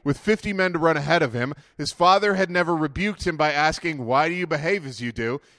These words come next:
He was also very handsome, handsome, and was born next af-,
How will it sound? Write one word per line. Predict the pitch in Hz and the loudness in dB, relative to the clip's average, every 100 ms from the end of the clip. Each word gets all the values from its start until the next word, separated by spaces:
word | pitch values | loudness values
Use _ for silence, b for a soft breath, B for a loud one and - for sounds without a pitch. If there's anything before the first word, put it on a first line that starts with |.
| - | -6
He | |
was | 143 139 | -4 0
also | 165 160 147 | 0 0 0
very | 151 180 185 | 4 4 4
handsome, | 175 170 165 139 135 135 b b | 0 0 -2 -4 -4 -4 b b
handsome, | 160 175 165 151 139 - | -2 -2 -2 -4 -6 -6
and | 143 | -4
was | 135 120 | -4 -2
born | 110 147 147 | 0 0 0
next | 143 151 - 156 | 0 0 0 0
af-, | 139 127 | 0 -2